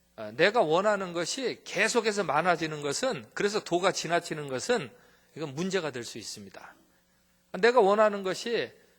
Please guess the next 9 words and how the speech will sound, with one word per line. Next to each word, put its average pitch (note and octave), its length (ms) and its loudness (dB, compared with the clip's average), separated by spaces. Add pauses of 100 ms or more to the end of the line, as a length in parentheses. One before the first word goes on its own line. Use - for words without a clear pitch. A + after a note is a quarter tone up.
(120)
어, A#2 400 -10
채워지는 G#3+ 560 0
것만큼, C#3+ 640 -2 (500)
어, G2+ 600 -12
내가 E3 280 -4
육신적으로 E3 640 -4
원하는 C3+ 400 -6
것은, A#2+ 480 -10 (560)
어, G2 340 -16